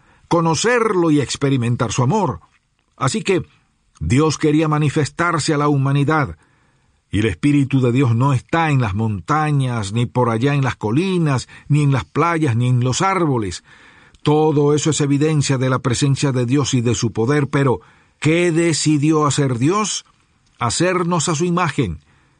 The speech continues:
y para hacer eso tuvo que transformarnos. Por lo tanto, la persona que salva no es la persona que ha decidido hacer el bien.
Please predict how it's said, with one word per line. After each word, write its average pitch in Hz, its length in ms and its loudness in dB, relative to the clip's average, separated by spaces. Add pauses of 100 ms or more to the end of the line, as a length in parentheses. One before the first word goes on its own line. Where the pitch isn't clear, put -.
(140)
y 107 140 -2
para 110 280 -2
hacer 143 260 0
eso 143 340 -2 (540)
tuvo 139 280 2
que 131 140 -2
transformarnos. 95 1120 -4 (800)
Por 165 260 2
lo 170 140 2
tanto, 160 580 0 (560)
la 92 160 -4
persona 160 420 0
que 156 140 -2
salva 165 380 0
no 156 100 2
es 151 60 2
la 160 100 -2
persona 156 480 -2
que 156 120 0
ha 151 60 0
decidido 143 680 0
hacer 143 260 0
el 131 140 0
bien. 123 340 0